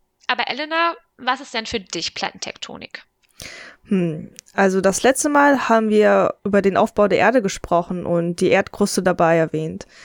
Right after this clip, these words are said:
Speaker 2: Die Erdkruste ist ja die äußerste Schicht und besteht nicht aus einem Stück, sondern aus verschiedenen Platten. Und die Theorie der Plattentektonik beschreibt deren Bewegung halt, oder?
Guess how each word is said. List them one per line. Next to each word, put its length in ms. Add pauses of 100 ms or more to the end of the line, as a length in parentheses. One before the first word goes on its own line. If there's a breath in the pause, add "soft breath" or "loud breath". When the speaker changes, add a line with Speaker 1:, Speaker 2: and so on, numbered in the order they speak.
(280 loud breath)
Speaker 2:
Die 60
Erdkruste 560
ist 120
ja 80
die 160
äußerste 420
Schicht 360
und 80
besteht 440
nicht 200
aus 180
einem 260
Stück, 400
sondern 340
aus 200
verschiedenen 380
Platten. 400
Und 300 (520 loud breath)
die 80
Theorie 500
der 260
Plattentektonik 1040
beschreibt 460 (200)
deren 180
Bewegung 460
halt, 260 (100)
oder? 340